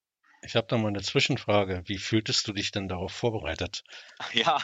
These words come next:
Speaker 2: also das gab natürlich zum einen die, also Unterlagen vom R K I. Das war praktisch so eine Art Online-Folder, den man durchgehen konnte. Da gab's ganz, ganz viele Videos zu.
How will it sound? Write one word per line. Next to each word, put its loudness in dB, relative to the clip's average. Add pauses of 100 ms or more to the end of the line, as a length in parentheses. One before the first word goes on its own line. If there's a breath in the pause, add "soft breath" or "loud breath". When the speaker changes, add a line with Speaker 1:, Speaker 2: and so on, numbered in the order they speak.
(340 loud breath)
Speaker 2:
also -2
das -6
gab 2
natürlich -4
zum -6
einen 0
die, -8
also -2
Unterlagen 0
vom -10
R 2
K 2
I. -4 (320)
Das -4
war 2
praktisch -8
so -6
eine -6
Art 2
Online-Folder, 0
den -6
man -6
durchgehen -4
konnte. -4
Da -2
gab's 0
ganz, 0
ganz -2
viele -6
Videos -4
zu. -10